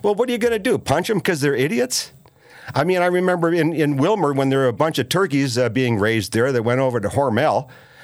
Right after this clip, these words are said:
The, the, you know, the, uh, the, the, the, the storyline was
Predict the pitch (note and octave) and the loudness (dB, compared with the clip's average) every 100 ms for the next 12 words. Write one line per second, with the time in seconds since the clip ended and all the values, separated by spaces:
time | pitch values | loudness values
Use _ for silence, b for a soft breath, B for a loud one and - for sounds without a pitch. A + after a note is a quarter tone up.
0 | B A#2+ B2+ B2+ B2+ C#3 E3+ D3 C3+ B2+ | B -2 0 0 0 0 0 0 -2 0
1 | B2+ A#2+ A#2 A#2+ A#2+ A#2 A2 A2+ B2 A#2 | 0 2 0 0 -2 -4 -2 -2 -4 -2
2 | A#2+ A2+ A2 A2+ B2+ A#2 - G#2+ G#3 E3 | 0 0 -2 -4 -4 -4 -2 0 0 0
3 | E2+ F#2 D#3+ C#3+ G#2 A2 G#2 | 0 0 0 0 0 0 -4